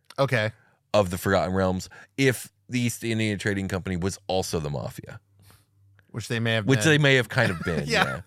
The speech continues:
Speaker 2: There's similarities.
Speaker 1: <laughs>
Speaker 2: Anyways.
Speaker 1: Okay.
Speaker 2: Uh, so East India Trading Company's there. It's looking for the ring.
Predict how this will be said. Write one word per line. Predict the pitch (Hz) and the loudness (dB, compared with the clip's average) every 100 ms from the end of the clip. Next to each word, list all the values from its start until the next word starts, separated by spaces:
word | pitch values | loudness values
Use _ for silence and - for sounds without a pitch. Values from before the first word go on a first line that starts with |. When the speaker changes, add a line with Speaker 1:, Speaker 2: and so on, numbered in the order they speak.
| - | 0
Speaker 2:
There's | 156 156 | 2 2
similarities. | 160 123 98 80 71 - - | 0 0 0 -2 -4 -8 -10
Speaker 1:
<laughs> | - | -2
Speaker 2:
Anyways. | 160 135 95 78 73 - | 2 2 2 -2 -6 -8
Speaker 1:
Okay. | 123 - - - 277 - - | -10 -14 -18 -4 -2 -2 2
Speaker 2:
Uh, | 120 113 110 101 - - | 6 6 6 2 -6 -6
so | - | -4
East | 156 180 185 | -2 0 2
India | 170 160 | 4 2
Trading | 139 110 98 | 2 2 2
Company's | 98 82 85 - | 0 -2 -4 -2
there. | 73 82 - | 0 0 -2
It's | 110 | -2
looking | 107 95 | 0 0
for | 87 | -4
the | 73 | -4
ring. | 71 71 | -4 -4